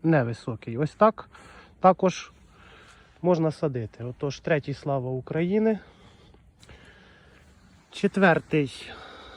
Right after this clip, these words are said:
під нахилом чорна хмара, чорне є облако. П'ятий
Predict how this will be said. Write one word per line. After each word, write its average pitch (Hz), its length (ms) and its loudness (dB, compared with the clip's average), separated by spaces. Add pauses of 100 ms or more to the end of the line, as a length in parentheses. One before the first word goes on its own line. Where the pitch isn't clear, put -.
(1120)
під 175 180 4
нахилом 127 640 2 (180)
чорна 139 540 6
хмара, 202 520 6 (540)
чорне 156 400 2
є 151 140 2
облако. 156 560 0 (2750)
П'ятий 151 680 -2